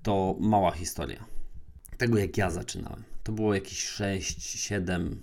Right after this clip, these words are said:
lat temu, zależy, jak liczyć, ale powiedzmy, że z siedem lat temu, e, w moje ręce wpadł, e, Elasticsearch, o, może nawet osiem.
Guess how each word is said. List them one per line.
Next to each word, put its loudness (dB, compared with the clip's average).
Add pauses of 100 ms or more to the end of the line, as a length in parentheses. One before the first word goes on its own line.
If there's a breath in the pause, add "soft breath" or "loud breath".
(160)
lat -2
temu, 0
zależy, 0
jak -2
liczyć, 0
ale 2
powiedzmy, -4
że -2
z -4
siedem 0
lat -4
temu, -2 (580 loud breath)
e, -2 (260)
w -8
moje 2
ręce -4
wpadł, -2 (680 loud breath)
e, -6
Elasticsearch, -2
o, -2
może -6
nawet -8
osiem. -4